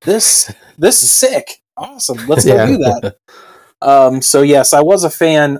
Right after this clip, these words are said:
Speaker 1: Um, in the beginning and just kinda kept in touch with everybody over the years,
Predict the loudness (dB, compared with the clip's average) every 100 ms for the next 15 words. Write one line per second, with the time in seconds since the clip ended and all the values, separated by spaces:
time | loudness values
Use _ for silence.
0 | -2 0 2 -2 -10 _ _ _ _ _
1 | _ -20 _ -4 -2 0 0 0 -2 -4
2 | -8 -10 -6 -6 -4 -4 -4 0 0 0
3 | -2 -4 -4 -4 -2 -2 -4 -2 -2 -2
4 | -2 -2 0 -2 -2 -4 -6 -4 -4 -2
5 | -2 -2 -4